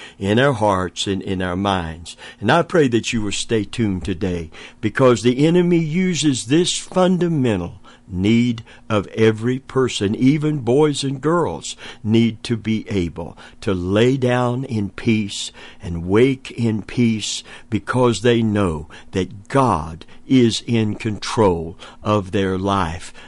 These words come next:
Uh, day by day, how we need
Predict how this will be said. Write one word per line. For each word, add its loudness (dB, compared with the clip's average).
Uh, -2
day 4
by 0
day, -2
how 2
we 2
need 0